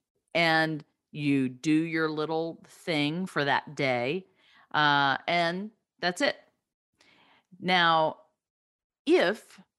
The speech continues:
you know, let's, let's say it streams on something, you will get a little bit of a residual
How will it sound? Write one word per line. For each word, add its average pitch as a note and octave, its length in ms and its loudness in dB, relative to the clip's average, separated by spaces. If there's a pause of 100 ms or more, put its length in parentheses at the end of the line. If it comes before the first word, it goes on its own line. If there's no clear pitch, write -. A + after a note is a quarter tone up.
(680)
you G3 120 0
know, D3 320 0
let's, F3 380 -4 (160)
let's E3 280 0
say D#3+ 380 0
it D3+ 300 -4 (100)
streams D#3+ 720 -4
on C#3+ 320 -2
something, D3 560 -6 (460)
you F#3+ 380 0
will G3+ 460 0
get D3 440 -4
a C#3+ 100 -2
little C#3+ 440 2
bit G#3+ 180 -2
of A3 120 -4
a A#3 140 0
residual F#3 920 -4